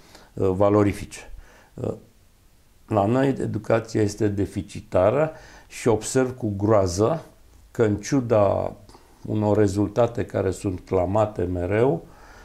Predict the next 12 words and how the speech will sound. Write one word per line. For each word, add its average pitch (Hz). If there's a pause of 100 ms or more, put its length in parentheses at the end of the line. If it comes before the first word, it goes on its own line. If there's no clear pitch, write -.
(240)
uh, 107 (300)
analfabetismul 107
funcțional 113 (540)
a 104
ajuns 120
la 113
peste 117
patruzeci 101
la 92
sută -
în, 80
uh, 82